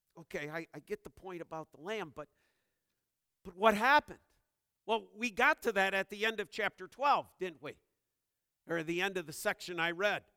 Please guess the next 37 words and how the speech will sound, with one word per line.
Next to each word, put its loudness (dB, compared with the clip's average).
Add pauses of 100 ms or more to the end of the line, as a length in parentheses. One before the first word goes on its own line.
(1160)
There 10
is 0
the -2
reality 0
of -2
deliverance 2
for 4
those -2
Israelites. -2 (640)
It 6
happens. 4 (220)
It 6
occurs. 6 (220)
This -4
is -6
not 4
just, 4 (180)
well, 6
you -2
know, 4
if -4
you -2
think 0
about 6
it -4
long 4
enough, 2 (580)
even -2
though 2
you're -2
sitting -6
here 0
making -4
bricks -4
without 0
straw, 0
if 0